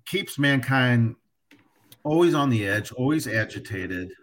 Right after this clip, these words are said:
Uh, they always flame racial tensions to be suspicious, uh, of our neighbors.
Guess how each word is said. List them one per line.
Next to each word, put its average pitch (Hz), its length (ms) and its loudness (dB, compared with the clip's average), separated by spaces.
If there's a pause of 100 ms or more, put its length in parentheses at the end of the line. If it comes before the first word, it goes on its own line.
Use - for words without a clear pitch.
(140)
Uh, 92 220 -8
they 104 120 -2
always 135 280 2
flame 123 500 2
racial 110 380 0
tensions 110 640 -2
to 92 100 -10
be 107 160 -6
suspicious, - 960 -6 (760)
uh, 98 400 -6
of 98 180 -6
our 95 120 -2
neighbors. 107 680 0